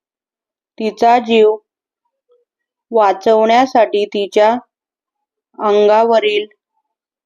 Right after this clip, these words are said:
उसाचे बांधे उचलणे गरजेचे होते आणि हे मुलांच्या मदतीने लवकर करता येईल,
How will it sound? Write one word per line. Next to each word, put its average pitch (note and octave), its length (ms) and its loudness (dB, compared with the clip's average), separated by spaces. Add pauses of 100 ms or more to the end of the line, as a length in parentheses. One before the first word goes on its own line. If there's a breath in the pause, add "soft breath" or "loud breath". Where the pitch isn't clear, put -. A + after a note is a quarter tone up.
(460)
उसाचे A3 640 0
बांधे G#3 640 0 (720)
उचलणे G#3 640 0
गरजेचे G3 680 0
होते G#3 440 0 (1500)
आणि G3+ 280 0
हे A3 400 0 (800)
मुलांच्या G#3 760 0
मदतीने G#3 800 0 (1200)
लवकर G#3 680 0
करता G3+ 560 0
येईल, G3 400 0